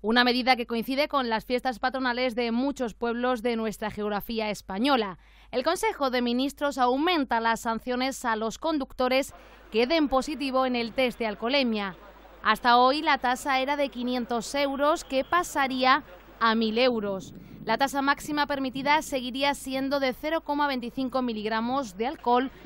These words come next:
por litro en aire expirado y cero coma quince a los noveles y transportes de mercancía y vehículos especiales.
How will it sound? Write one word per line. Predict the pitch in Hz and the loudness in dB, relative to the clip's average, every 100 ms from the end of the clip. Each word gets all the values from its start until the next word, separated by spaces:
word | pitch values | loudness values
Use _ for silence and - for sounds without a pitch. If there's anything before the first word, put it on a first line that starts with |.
| - - | -20 -8
por | 190 185 | -6 -4
litro | 226 262 - 294 311 - | -4 -4 0 2 2 0
en | 220 220 | -2 0
aire | 226 226 233 247 | 0 0 0 -2
expirado | 233 - - 214 240 285 226 208 - - - | -2 -10 -12 0 4 4 4 -2 -6 -16 -12
y | 196 | -10
cero | 226 339 330 | -4 0 2
coma | 320 320 311 | 2 2 0
quince | - 330 320 330 359 - | 0 -4 -2 -2 -2 0
a | |
los | 214 208 214 | -2 -2 -2
noveles | 262 277 294 330 | 0 -2 -4 -6
y | 285 | -6
transportes | 233 220 208 240 233 254 240 | -4 -4 -2 -2 -2 -2 -2
de | 240 | -2
mercancía | 254 285 269 226 - 226 226 | -2 -4 -2 -4 -4 -2 0
y | 214 | 0
vehículos | 202 196 208 208 | -2 -4 -4 -6
especiales. | 180 - 185 254 254 214 190 - | -8 -10 -6 0 2 0 -6 -12